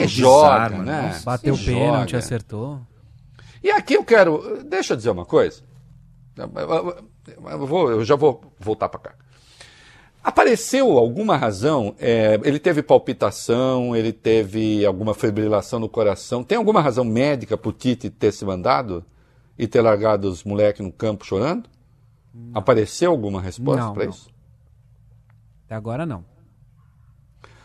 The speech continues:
Speaker 2: Aí, meu filho, eu vou falar que nem, eu vou falar que nem aquele, pra aquele capitão daquele navio italiano lá que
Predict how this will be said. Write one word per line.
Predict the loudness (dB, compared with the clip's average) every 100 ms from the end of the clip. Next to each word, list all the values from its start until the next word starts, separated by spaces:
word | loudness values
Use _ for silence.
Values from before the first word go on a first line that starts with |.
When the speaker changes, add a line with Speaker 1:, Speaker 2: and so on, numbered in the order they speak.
| _ -4
Speaker 2:
Aí, | 0 0 0
meu | 0
filho, | -2 -2 0
eu | 0
vou | -2
falar | -2 0 0
que | -2 -8
nem, | -4 -4 -4 -6 -6
eu | -6
vou | -6
falar | -4 -2 -2
que | -4
nem | -8
aquele, | -8 -4 -2 -2
pra | -6
aquele | -6 -6 -6
capitão | -6 -6 -6 -4 -4
daquele | -4 -6
navio | -8 -6 -6
italiano | -2 -2 -2 -6 -4
lá | -6
que | -6 -8 -8